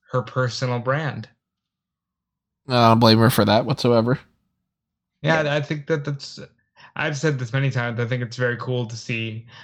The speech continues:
Speaker 1: her and Naomi, for that matter, thriving outside of W W E.
Speaker 2: Now he did
Speaker 3: Yeah.
Speaker 2: something based off of promoting Thor recently, right?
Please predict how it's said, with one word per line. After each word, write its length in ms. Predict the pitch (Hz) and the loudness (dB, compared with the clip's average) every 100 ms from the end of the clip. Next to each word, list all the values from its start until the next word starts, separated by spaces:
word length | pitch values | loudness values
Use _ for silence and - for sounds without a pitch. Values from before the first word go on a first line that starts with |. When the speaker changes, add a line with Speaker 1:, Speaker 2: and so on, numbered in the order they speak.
| - _ | -20 _
Speaker 1:
her 400 | - 117 117 - | 0 2 2 0
and 160 | 143 156 | -2 0
Naomi, 400 | 127 113 113 110 | -2 -2 -4 -4
for 120 | 113 | -2
that 160 | 107 | -2
matter, 420 | 110 110 110 113 - | -2 -2 -2 -4 -10
thriving 840 | - 117 113 117 113 113 110 113 110 - _ _ | -6 -2 0 0 -2 -2 -2 -6 -10 -20 _ _
outside 560 | 117 117 113 - 110 110 | -6 -6 -4 -6 -4 -6
of 140 | 107 107 | -8 -6
W 220 | 113 113 | -6 -6
W 240 | 110 113 113 | -6 -8 -6
E. 220 | 123 123 _ _ _ _ _ _ _ _ _ _ - | -6 -8 _ _ _ _ _ _ _ _ _ _ 0
Speaker 2:
Now 100 | 208 | 6
he 60 | |
did 120 | 202 233 | 8 8
Speaker 3:
Yeah. 40 | |
Speaker 2:
something 300 | - 147 127 | 8 8 6
based 300 | 123 120 - | 6 6 6
off 180 | 117 - | 4 6
of 280 | 113 117 - | 0 -2 -2
promoting 340 | - 120 113 | 4 6 6
Thor 440 | - - 113 117 104 | 0 -2 4 6 4
recently, 400 | 90 107 92 95 | 2 0 -2 0
right? 260 | 95 113 | 0 -2